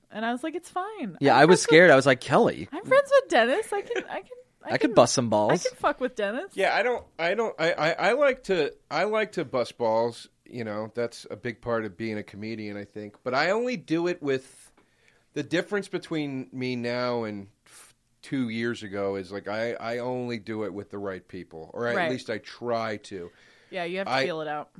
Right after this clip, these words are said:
Speaker 3: I have a real problem with people that dish it out that can't take it.
Speaker 1: Ugh.
Speaker 3: Um,
Speaker 1: Me too.
Speaker 3: and I was subjected to that recently,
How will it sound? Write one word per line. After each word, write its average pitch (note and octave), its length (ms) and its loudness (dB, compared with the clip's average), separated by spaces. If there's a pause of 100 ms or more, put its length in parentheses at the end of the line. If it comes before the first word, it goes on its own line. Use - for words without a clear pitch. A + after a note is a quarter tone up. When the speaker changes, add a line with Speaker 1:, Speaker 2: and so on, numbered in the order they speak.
(120)
Speaker 3:
I C#3+ 180 6
have D#3+ 140 6
a D3 60 2
real C3 300 0
problem A2+ 500 -2
with G#2 180 -10
people G#2+ 420 -8
that G2 180 -8 (140)
dish A2+ 260 -8
it A2 80 -4
out A2 180 -4
that G2 160 -10
can't G2+ 300 -10
take A#2 260 -6
it. B2+ 240 -6 (240)
Speaker 1:
Ugh. F3+ 240 -2 (320)
Speaker 3:
Um, A2 440 0 (420)
Speaker 1:
Me F3+ 180 -14
too. E3+ 220 -14 (260)
Speaker 3:
and A#2+ 100 -2
I A2+ 120 0
was A#2 120 -8
subjected A#2 520 -8
to A2 80 -12
that A2+ 200 -4
recently, B2 760 -8